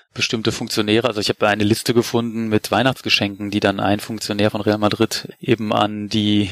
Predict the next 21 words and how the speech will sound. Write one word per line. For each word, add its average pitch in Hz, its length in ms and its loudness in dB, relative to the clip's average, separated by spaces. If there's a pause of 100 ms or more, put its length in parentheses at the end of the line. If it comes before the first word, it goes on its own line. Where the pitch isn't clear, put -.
(120)
an 107 140 0
die 104 180 2
Staatsfunktionäre 101 920 0
weitergibt 101 540 2
und 104 160 -6
wie 104 60 -6
viel 110 180 0
Gramm 104 260 0
Kaviar 110 680 2
er, 107 160 2
ähm, 107 300 -6
äh, - 20 -12
aus 104 460 2
Moskau 104 480 0
mitbringt. 98 720 -2 (420)
Das - 140 -10
kann 107 120 2
jetzt 107 140 2
eine 107 60 -2
Gefälligkeit 123 580 2
sein, 139 340 0